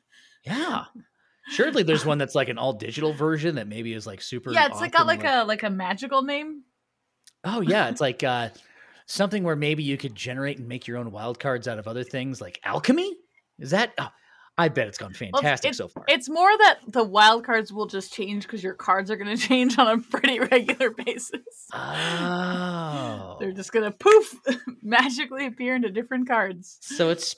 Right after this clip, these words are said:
Speaker 1: it's sporadic alchemy. Sporadic alchemy.
Speaker 2: Yeah.
Speaker 1: I love every part of that. That's great. Let's just jump right into it.
Speaker 2: Yeah.
Speaker 1: That feels fantastic.
Speaker 2: Um,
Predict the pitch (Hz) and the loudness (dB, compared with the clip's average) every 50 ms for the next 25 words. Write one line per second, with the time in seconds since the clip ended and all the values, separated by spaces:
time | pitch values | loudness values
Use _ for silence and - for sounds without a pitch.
0 | _ - - 160 156 - - - - 196 185 180 226 262 311 339 - - - 92 | _ -2 -2 -2 -2 -2 -6 -4 -2 -2 0 0 0 -2 0 -2 -4 -4 -6 -8
1 | 98 - 110 - - - - _ - - - - 160 180 202 220 214 - 277 320 | -8 -10 -12 -16 -16 -20 -20 _ -20 -12 -6 -2 0 2 2 2 0 0 0 0
2 | 320 - - - - - _ _ _ _ _ - 262 415 - - _ _ _ _ | 0 -4 -6 -8 -10 -18 _ _ _ _ _ -8 -8 -8 -10 -14 _ _ _ _
3 | _ - - 285 349 453 480 453 453 453 453 453 415 392 - 440 508 508 466 - | _ -2 0 0 2 2 0 0 0 0 0 0 0 0 0 0 2 2 2 0
4 | - 214 - - 240 302 427 415 392 381 403 480 508 466 139 107 - - 247 - | 0 -4 -2 -2 -2 -2 -2 -2 -4 0 0 2 2 2 0 -2 -2 -4 -4 -2
5 | - 349 339 349 311 339 359 349 381 370 359 370 415 453 440 - - 254 330 320 | -2 -4 -4 -2 -4 -4 -4 -2 -2 -2 -2 -2 -4 -4 -2 -2 -2 -2 -4 -6
6 | 226 220 247 320 - - 349 349 339 - - 349 330 330 - 330 311 208 202 196 | -4 -4 -4 -4 0 2 2 2 2 0 -2 -6 -4 -4 -2 0 2 2 2 0
7 | - 190 190 202 | 0 -4 -6 -10